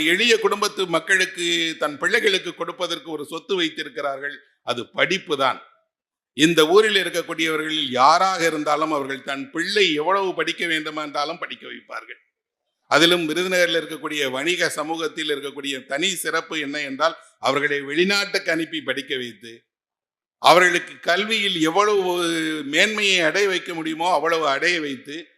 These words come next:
அவர்களுக்கு உரிய அதே தொழிலையே மரபாக தொடரவும் செய்வார்கள்.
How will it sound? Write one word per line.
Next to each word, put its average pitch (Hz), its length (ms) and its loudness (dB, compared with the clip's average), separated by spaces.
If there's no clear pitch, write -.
அவர்களுக்கு 208 640 6
உரிய 233 440 -2
அதே 190 260 4
தொழிலையே 208 600 0
மரபாக 180 500 2
தொடரவும் 175 520 -2
செய்வார்கள். 110 560 -10